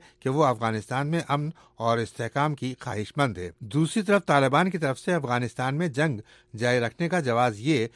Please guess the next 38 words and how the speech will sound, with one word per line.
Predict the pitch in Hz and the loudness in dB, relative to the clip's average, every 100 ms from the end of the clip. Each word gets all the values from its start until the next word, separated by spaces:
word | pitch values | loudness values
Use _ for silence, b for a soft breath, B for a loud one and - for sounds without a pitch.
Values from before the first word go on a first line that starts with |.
| b - | b -4
پیش | 120 120 | -2 -2
کیا | - 120 | -2 0
جاتا | 107 117 120 | 0 0 0
ہے | 151 | 0
کہ | 160 143 | 0 -4
ان | 131 | -4
کے | 127 | -4
ملک | 107 127 143 | -4 -2 -4
میں | 147 180 b b b | -2 -2 b b b
غیر | 95 120 160 | -4 0 2
ملکی | 143 120 117 | 2 -2 -4
فوجیں | 110 107 107 127 156 b - | -4 -2 -2 -2 -4 b -4
موجود | 117 120 160 104 - | -2 0 0 -2 -6
ہیں۔ | 85 80 - | -18 -20 -10
بعض | 101 135 170 | 4 6 6
اطلاعات | 180 - 139 170 | 0 -2 -2 -2
کے | - | -2
مطابق | 135 110 104 175 - B B | -4 -2 -2 -2 -6 B B
افغانستان | 110 117 123 117 139 156 | -2 0 0 0 -2 -2
کے | 139 | -2
صدر | 120 151 135 139 | -2 -2 -2 -4
اشرف | 131 - 120 | -6 -4 -6
غنی | 98 120 143 202 b b | -2 0 0 -2 b b
امریکی | 123 127 127 143 | -4 -2 -2 -2
فوجوں | 123 113 123 | -2 -2 -2
کے | 139 202 | -2 -2
اضافے | 180 117 110 113 131 | -2 -2 0 0 -2
کے | 120 175 202 b b - | -4 -6 -6 b b -2
حق | 175 143 | -2 -2
میں | 104 | -6
ہیں۔ | 85 76 80 _ b | -8 -12 -18 _ b
توقع | 120 151 - | -2 -2 0
ہے | 202 | 0
کہ | 202 196 | 0 -2
نیٹو | 135 143 190 | -2 -2 -2
اجلاس | 147 123 127 | -2 -4 -4
کے | 117 | -6
دوران | 107 110 127 | -4 0 0